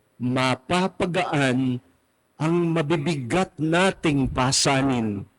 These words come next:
na kung susunod tayo sa kanyang landas sa Kalbaryo, matatagpuan natin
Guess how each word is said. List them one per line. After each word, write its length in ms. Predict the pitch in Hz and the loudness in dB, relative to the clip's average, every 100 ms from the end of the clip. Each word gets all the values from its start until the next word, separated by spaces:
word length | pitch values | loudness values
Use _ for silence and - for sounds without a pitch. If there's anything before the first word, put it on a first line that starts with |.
| _ _ _ _ _ _ _ _ - | _ _ _ _ _ _ _ _ -6
na 160 | 147 160 | -6 -2
kung 240 | 190 180 | -2 0
susunod 880 | 165 - 226 262 220 214 208 170 135 | 0 0 0 0 0 0 -2 -4 -8
tayo 680 | 160 170 170 156 131 117 113 - - - - _ - - - _ | -4 -4 -2 -2 -2 -6 -12 -20 -20 -20 -20 _ -20 -20 -20 _
sa 240 | - 170 | -4 -2
kanyang 400 | 180 165 190 202 | -2 -2 -2 -2
landas 800 | 202 185 170 127 175 185 - - - | -2 -2 -2 0 -2 0 -2 -4 -6
sa 160 | - 170 | -4 -2
Kalbaryo, 920 | 160 147 123 139 147 143 131 120 113 _ _ _ _ _ _ _ | 0 -2 -2 -2 0 0 0 -2 -4 _ _ _ _ _ _ _
matatagpuan 1300 | - 131 - 156 185 185 180 143 - 165 160 165 151 | -4 -4 0 0 0 -2 -4 -6 -6 -6 -2 -2 0
natin 720 | 151 180 185 190 190 190 180 | 0 0 0 -2 -2 -2 -4